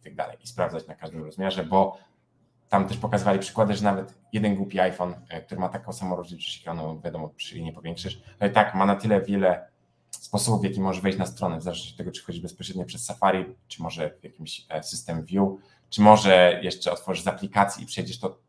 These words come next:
te rozmiary ekranu będą różne. Także niestety trzeba o tym pamiętać, nie ma się co nastawiać na to, że coś będzie stałego w tych rozmiarach ekranu, zwłaszcza że tych urządzeń jest coraz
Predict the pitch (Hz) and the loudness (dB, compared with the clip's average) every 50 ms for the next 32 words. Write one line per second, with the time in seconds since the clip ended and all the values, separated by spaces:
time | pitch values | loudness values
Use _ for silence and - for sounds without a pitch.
0 | _ _ - 104 101 98 98 92 - 92 92 90 98 95 92 90 - - 90 90 | _ _ 2 2 4 4 2 0 -2 -6 -6 -4 -2 -2 -2 -2 -4 -4 -6 -4
1 | 87 90 87 80 82 80 87 85 80 76 - - - _ _ _ _ _ _ _ | -4 -4 -6 -6 -6 -8 -8 -8 -10 -10 -14 -20 -20 _ _ _ _ _ _ _
2 | 92 90 - 95 95 98 - - 104 101 - - 113 101 - 104 101 98 - - | -10 -6 -2 -2 -2 -2 -2 -4 -4 -2 0 0 0 0 2 0 -2 -4 -4 -10
3 | _ _ - - 95 95 95 - - - - 95 95 92 90 90 87 - - 87 | _ _ -12 -2 0 0 0 0 -2 -4 -2 -2 -2 0 -2 -2 -6 -6 -6 -4
4 | 92 92 90 90 - - - 90 82 82 - - 87 82 82 - 80 78 - 78 | -4 -2 -2 -2 -4 -6 -8 -8 -8 -6 -6 -6 -6 -6 -6 -8 -8 -8 -8 -10
5 | 78 - 78 73 - - _ _ _ _ _ _ _ _ - - 95 87 - - | -10 -8 -8 -8 -8 -10 _ _ _ _ _ _ _ _ -6 -4 -4 -4 -4 -4
6 | - 85 82 82 80 - 82 80 76 76 78 73 65 - - - - - 85 82 | -4 -4 -4 -4 -4 -4 -2 -2 0 0 0 0 -2 -4 -8 -10 -6 -2 0 0
7 | 80 78 - - - - - 78 78 78 - _ _ - - - - - 82 80 | 0 0 -2 -6 -10 -10 -10 -10 -10 -10 -12 _ _ -14 -14 -12 -8 -6 -6 -6
8 | 85 85 - 98 98 98 92 - - 95 92 - 90 85 - - - 95 82 85 | -6 -6 -4 -4 -2 -2 -2 -2 -2 -4 -2 -4 -6 -8 -10 -12 -12 -12 -10 -8
9 | 82 82 80 78 - - - - - - - | -8 -10 -10 -12 -12 -14 -16 -16 -18 -18 -18